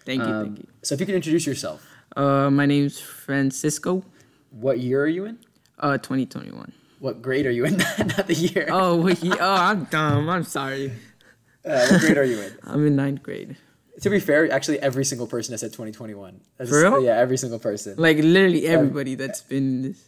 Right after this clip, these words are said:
Speaker 2: I, I think that's my fault. I think that's my fault.
Speaker 1: Oh, yeah, 'cause it
Speaker 2: <laughs>
Speaker 1: sounds like, like, what year are you in?
Speaker 2: Yeah. Um, how long have you been at Northline?
Speaker 1: I'm a founder.
Speaker 2: Founder. What does that mean?
Speaker 1: Uh, I've been here since the school opened.
Speaker 2: Which was?
Speaker 1: Twenty,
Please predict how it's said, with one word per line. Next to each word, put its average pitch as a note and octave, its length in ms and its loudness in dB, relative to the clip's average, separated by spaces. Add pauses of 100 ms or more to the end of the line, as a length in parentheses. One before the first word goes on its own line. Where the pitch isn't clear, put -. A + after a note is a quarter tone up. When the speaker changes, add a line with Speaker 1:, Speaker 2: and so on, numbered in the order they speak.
Speaker 2:
I, C3+ 120 -6
I D#3+ 80 0
think G3+ 140 0
that's G3+ 160 4
my D3+ 180 2
fault. - 280 -4
I B2 40 -6
think D3 140 -4
that's C3 140 2
my A2 160 -6
fault. F#2 420 -12
Speaker 1:
Oh, D3 140 2
yeah, D3 340 4
'cause D3 220 -2
it D3 100 2
Speaker 2:
<laughs> D#3+ 100 -2
Speaker 1:
sounds D3 280 -2
like, C#3 200 -4
like, D3 260 -2
what D3 280 2
year C#3 300 -2
are - 120 -12
you C3+ 220 -10
in? - 180 -10 (440)
Speaker 2:
Yeah. B2+ 400 2 (100)
Um, A#2 500 -4 (140)
how D#3+ 120 4
long F3 200 4
have E3+ 80 2
you D#3 60 4
been C#3+ 120 0
at A#2+ 80 0
Northline? A#2+ 380 -4 (440)
Speaker 1:
I'm D3+ 120 2
a E3 80 2
founder. D3 520 -2 (280)
Speaker 2:
Founder. A2+ 420 -4
What C3+ 140 0
does F#3+ 120 4
that D#3+ 160 0
mean? A#2 260 -10 (300)
Speaker 1:
Uh, C#3 460 2
I've C#3 180 0
been C#3+ 160 0
here C#3+ 180 -2
since C3 360 -6
the C3 180 -10
school - 360 -10
opened. - 420 -14 (300)
Speaker 2:
Which G#2+ 320 -8
was? G2 1080 -6
Speaker 1:
Twenty, D#3+ 720 0